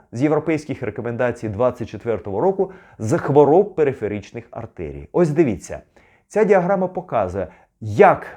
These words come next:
взаємопов'язані бляшки певної ділянки з вірогідністю знаходження бляшек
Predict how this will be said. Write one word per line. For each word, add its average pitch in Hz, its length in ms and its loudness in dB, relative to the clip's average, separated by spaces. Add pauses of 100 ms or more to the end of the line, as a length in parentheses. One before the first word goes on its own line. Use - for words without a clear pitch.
взаємопов'язані 120 920 -2
бляшки 131 540 -2
певної 214 580 2
ділянки 107 640 0
з 95 80 -8
вірогідністю 190 760 -2
знаходження 151 640 0
бляшек 127 800 0